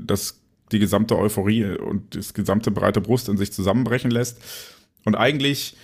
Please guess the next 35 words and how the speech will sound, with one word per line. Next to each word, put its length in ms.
hätten 280
wir 80
ja, 140
glaub 180
ich, 200
alle 340
dann 200
damit 220
gerechnet, 480
dass 160
gegen 220
Leipzig 580
so 360
die 140
große 360
Wiedergutmachung 580
kommt 520
und 160
man 140
dann 320
die 280
Trotzreaktion 720
sieht 560
und 440
dann, 360
dann 160
die 220
Wut 180
im 140
Bauch 340
über 140
diese 240
Niederlage 500
rauskommt. 680
Und 320